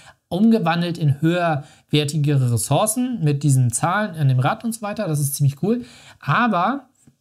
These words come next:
und das habe ich auch erst Mitte oder Ende der Partie begriffen, es gibt halt auch noch so eine spezielle, ähm, Ressource. Das sind irgendwie so Wegpunkte oder Wegschritte oder ja, ich weiß gar nicht mehr genau, wie der genaue Name ist, aber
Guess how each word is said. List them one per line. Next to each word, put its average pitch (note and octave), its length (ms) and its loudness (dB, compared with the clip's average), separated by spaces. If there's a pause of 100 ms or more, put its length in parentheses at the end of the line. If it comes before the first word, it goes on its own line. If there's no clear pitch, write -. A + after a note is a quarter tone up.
(360)
und C3+ 80 4
das C#3+ 160 2
habe F#3 100 -6
ich C#3+ 120 -8
auch D#3 140 -6
erst D#3 220 -4
Mitte F#3+ 260 -2
oder E3+ 140 -4
Ende F#3 220 -2
der E3+ 100 -2
Partie C#3+ 400 -2
begriffen, D3+ 640 0
es C#3+ 160 -2
gibt - 240 -10
halt E3+ 220 -8
auch D#3 180 -8
noch D#3+ 240 -4
so D3 220 -4
eine C#3 300 2
spezielle, E3 760 -2 (540)
ähm, F#3+ 340 -6
Ressource. F3 540 -2
Das D3+ 180 0
sind D#3+ 80 -4
irgendwie D3 160 2
so B2 480 2
Wegpunkte G3 680 0
oder B2 200 2
Wegschritte F3 880 -2
oder C3 460 0 (280)
ja, A#2 200 0
ich B2 180 -8
weiß A#2+ 240 -4
gar B2+ 100 -2
nicht A#2+ 120 0
mehr A#2+ 100 0
genau, A#2 240 0
wie A#2+ 140 2
der A2+ 140 0
genaue A2+ 260 -2
Name C#3+ 320 2
ist, A2 120 -4
aber C3 240 0